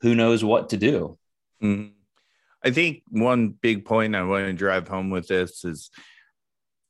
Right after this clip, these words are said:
Speaker 2: you know, you, you can end up going from clen to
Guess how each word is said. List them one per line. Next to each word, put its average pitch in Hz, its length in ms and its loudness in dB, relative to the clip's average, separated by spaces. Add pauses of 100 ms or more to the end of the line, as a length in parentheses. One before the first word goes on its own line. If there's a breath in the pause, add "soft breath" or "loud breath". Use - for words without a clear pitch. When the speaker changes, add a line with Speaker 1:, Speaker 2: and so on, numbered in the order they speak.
Speaker 2:
you 110 140 2
know, 104 380 4
you, 104 400 0 (340 loud breath)
you 123 260 0
can 127 240 -2
end 117 260 2
up 113 220 -2
going 113 280 -2
from 98 260 -8
clen 104 500 -2 (140)
to 87 260 -4